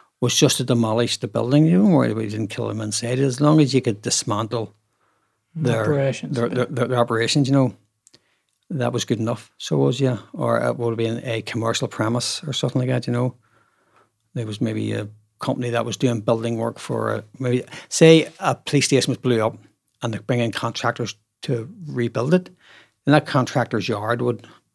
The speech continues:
Speaker 1: be the next thing to go, because they would be, um, um, collaborating with the enemy by helping to rebuild their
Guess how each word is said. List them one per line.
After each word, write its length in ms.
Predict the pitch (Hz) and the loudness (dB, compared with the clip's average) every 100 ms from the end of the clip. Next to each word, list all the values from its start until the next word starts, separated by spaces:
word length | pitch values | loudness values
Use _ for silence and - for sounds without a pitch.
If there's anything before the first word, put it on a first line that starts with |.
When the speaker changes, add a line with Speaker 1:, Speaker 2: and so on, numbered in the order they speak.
| _ - | _ -6
Speaker 1:
be 100 | 117 | -2
the 60 | |
next 200 | 113 - | -2 -4
thing 160 | - 107 | -6 -6
to 40 | |
go, 240 | 104 107 107 | -6 -8 -10
because 380 | - - 113 107 | -10 -6 -4 -2
they 120 | 123 | 0
would 160 | 120 104 | 0 0
be, 300 | 117 107 104 _ _ _ _ _ _ _ _ - | -2 -2 -6 _ _ _ _ _ _ _ _ -6
um, 520 | 120 113 107 98 - 104 _ - _ _ - | -2 0 -2 -6 -10 -20 _ -20 _ _ -10
um, 200 | 135 113 | -8 -6
collaborating 680 | - 135 120 127 135 131 110 - - | -2 2 2 4 2 2 -2 -10 -4
with 340 | 113 - - _ - _ _ _ | -4 -4 -18 _ -20 _ _ _
the 100 | 135 | -2
enemy 300 | 113 131 143 _ _ _ - | 0 0 0 _ _ _ -2
by 180 | 117 113 | 0 0
helping 480 | 107 - 120 - 113 | -4 -2 -2 0 -4
to 80 | 110 | -2
rebuild 640 | 113 107 117 107 107 107 _ _ _ _ _ _ _ | -2 -2 -2 -2 -4 -12 _ _ _ _ _ _ _
their 360 | - 113 104 98 | -4 0 0 -4